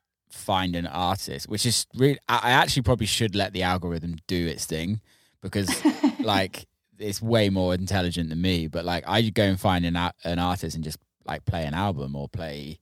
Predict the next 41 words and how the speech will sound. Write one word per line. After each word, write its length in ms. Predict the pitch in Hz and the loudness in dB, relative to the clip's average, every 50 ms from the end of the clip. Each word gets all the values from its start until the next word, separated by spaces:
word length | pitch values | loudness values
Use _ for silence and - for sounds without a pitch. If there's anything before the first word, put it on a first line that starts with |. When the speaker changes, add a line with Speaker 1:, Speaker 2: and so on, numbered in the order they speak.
| _ | _
Speaker 2:
Yeah. 380 | - 240 233 208 185 139 - 190 | -2 0 0 0 0 -2 -4 -6
Speaker 1:
their, 140 | 87 85 80 | -6 -6 -4
like, 180 | 80 80 - - | -4 -4 -4 -4
top 220 | - - - - | -6 -6 -8 -6
five 340 | - - 85 80 73 69 - | -4 -2 -2 -2 -2 -4 -4
or 80 | - | -6
something 220 | - - 78 67 64 | -6 -6 -6 -6 -6
like 120 | 57 50 60 | -8 -8 -10
that. 200 | 58 52 - - _ - - - | -10 -12 -12 -14 _ -20 -18 -14
Like, 160 | - 78 - | -12 -10 -6
how 180 | - 95 95 | -4 -4 -4
do 80 | 90 90 95 | -4 -4 -4
you 180 | 92 90 90 | -4 -4 -2
use 80 | 90 - | -2 0
it? 40 | 233 | 0
Speaker 2:
I, 460 | 240 247 262 277 294 294 294 247 - - _ _ _ _ _ _ _ _ _ _ _ _ _ _ | 2 2 2 2 0 0 -2 -4 -6 -12 _ _ _ _ _ _ _ _ _ _ _ _ _ _
I 140 | 262 262 269 | 0 2 4
do 180 | 262 349 359 277 | 4 4 2 4
both. 460 | 254 202 196 196 220 277 - - - | 4 2 2 2 2 0 -2 -6 -6
Speaker 1:
Yeah. 340 | 87 85 - 80 78 73 85 - _ - | -4 -2 -2 -2 -4 -6 -8 -12 _ -18
Speaker 2:
So 440 | - - - 262 240 233 226 - - - - | -6 -2 0 0 2 0 0 -4 -6 -6 -4
I've 200 | 214 220 233 233 | -2 -2 -2 -2
been, 360 | 302 311 311 269 - - - - | 0 2 2 2 2 0 -4 -14
<sighs> 960 | - - - - - - _ _ _ _ _ - _ _ _ _ _ _ _ | -18 -18 -18 -20 -20 -20 _ _ _ _ _ -20 _ _ _ _ _ _ _
Spotify 460 | - - - 233 247 254 247 254 220 196 | -14 -6 0 2 2 2 2 0 0 0
doesn't 220 | 190 190 - - | 0 0 -2 -6
pay 180 | - - 180 160 | -8 -6 -6 -4
us 180 | 160 160 - | -6 -6 -6
well, 240 | - - 139 139 143 | -4 -2 -2 -2 -2
so 140 | - - 175 | -2 -2 -2
I 160 | 180 208 226 | 0 0 0
hate 300 | 202 190 226 214 - - | 0 0 0 0 0 -2
that 100 | 208 180 | -2 -2
I'm 180 | 180 180 175 185 | -2 -2 -2 -4
such 260 | 185 - 190 185 - | -6 -6 -6 -4 -4
a 60 | 175 | -4
stan, 560 | 175 - - - 180 175 180 180 175 180 196 | -4 -4 -4 -4 -2 0 0 0 0 0 0
but, 320 | 185 226 208 202 - - - | 0 0 0 0 0 0 0
um, 500 | 208 202 196 185 185 180 175 190 208 190 - - _ _ _ _ | 0 2 2 0 0 -2 -4 -4 -6 -8 -10 -16 _ _ _ _
Speaker 1:
<laughs> 320 | - - - - 120 - - | -20 -20 -18 -18 -18 -8 -2
They 140 | 110 117 | 0 0